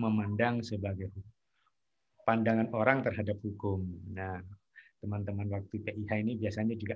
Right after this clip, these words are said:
ngajarkan ini ya. Bagaimana pandangan orang terhadap hukum? Ada hukum sebagai norma, sampai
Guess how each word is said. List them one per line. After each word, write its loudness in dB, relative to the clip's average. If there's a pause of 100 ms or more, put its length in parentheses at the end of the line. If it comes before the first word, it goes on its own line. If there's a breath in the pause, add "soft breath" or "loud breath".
ngajarkan 0
ini -4
ya. -10 (440 loud breath)
Bagaimana 2
pandangan 0
orang 2
terhadap -4
hukum? 2 (540 loud breath)
Ada -2
hukum -4
sebagai -2
norma, 0
sampai 4